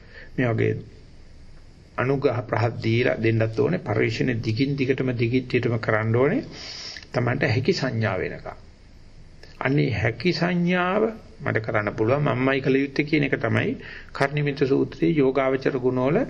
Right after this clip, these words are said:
දහහතරක් තියෙනවා. පළවෙනියම තියෙන්නේ කරණීයන් අත්ත කුසලේන. තමන්ගේ අත්ත කුසලේ කරන්න ආව විසින්. යන්තං සන්තම් පදං අපිසමෙච්චේ සාන්ත පදේ ලබා වීම.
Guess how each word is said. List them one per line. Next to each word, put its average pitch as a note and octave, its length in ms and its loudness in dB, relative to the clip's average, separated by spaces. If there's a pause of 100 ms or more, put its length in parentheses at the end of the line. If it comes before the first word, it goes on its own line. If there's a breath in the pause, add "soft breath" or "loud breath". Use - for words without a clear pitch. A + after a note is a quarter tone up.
(340)
දහහතරක් C#3 680 0
තියෙනවා. C3+ 300 -2
පළවෙනියම D#3 540 0
තියෙන්නේ D3 440 0 (580 loud breath)
කරණීයන් C3 640 0
අත්ත D#3 180 -8
කුසලේන. A2+ 680 2
තමන්ගේ A#2 400 0
අත්ත A#2 220 -2
කුසලේ C3 420 2
කරන්න B2 320 -2
ආව B2 220 2
විසින්. C#3+ 340 0 (880 loud breath)
යන්තං C#3 480 0
සන්තම් D3 500 0
පදං D3 340 0
අපිසමෙච්චේ B2 720 0
සාන්ත B2+ 440 -2
පදේ C3 320 0
ලබා B2 380 0
වීම. B2 340 0